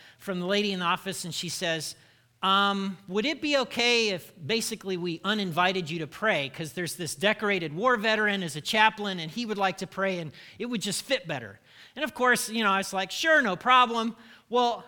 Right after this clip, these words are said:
they stepped on my toes and hurt my feelings. You mean I'm not as good as a decorated veteran? Probably not, but, you know, <laughs> I was feeling slighted.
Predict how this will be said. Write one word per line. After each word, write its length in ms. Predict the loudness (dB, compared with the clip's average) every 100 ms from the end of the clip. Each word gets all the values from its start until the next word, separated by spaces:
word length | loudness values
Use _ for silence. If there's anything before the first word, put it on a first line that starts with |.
| -20 _ _ _ _ _ -10
they 140 | -8
stepped 420 | -8 -4 -4 -2
on 160 | -4 -4
my 220 | -2 -4
toes 440 | -2 0 2 2 -2
and 140 | -4
hurt 180 | -4 0
my 200 | 0 0
feelings. 580 | -2 -4 -2 -4 -6 -6
You 100 | -4
mean 200 | -2 0
I'm 140 | 4
not 160 | 4 4
as 140 | 0
good 220 | 2 2
as 140 | 2 0
a 100 | -6
decorated 720 | 4 2 4 2 2 0 -4
veteran? 380 | 0 2 4 4 2 0 -14 -20 -20 _
Probably 320 | -2 0 -2
not, 280 | -6 -4 -2
but, 220 | -4 -2
you 80 | 6
know, 140 | 6
<laughs> 1300 | 6 4 6 8 8 4 6 4 4 -2 -10 -10 0
I 180 | 6 8
was 220 | 8 4
feeling 380 | 2 2 4 2
slighted. 560 | 0 4 6 6 2